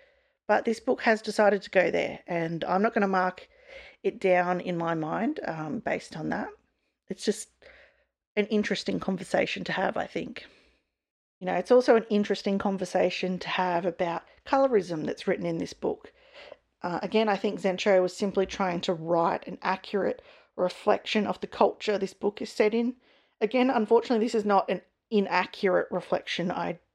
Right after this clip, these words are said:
think I would say, of Malaysian culture. I was only,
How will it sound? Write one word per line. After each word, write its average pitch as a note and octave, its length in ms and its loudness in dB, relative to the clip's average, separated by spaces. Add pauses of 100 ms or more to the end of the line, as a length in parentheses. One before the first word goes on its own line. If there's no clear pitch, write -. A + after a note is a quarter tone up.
(160)
think - 380 -2
I F3+ 120 6
would F3+ 180 -2
say, E3+ 520 0
of - 120 -12
Malaysian E3+ 420 -2
culture. - 340 -2
I E3 100 0
was E3 160 -2
only, F3+ 320 0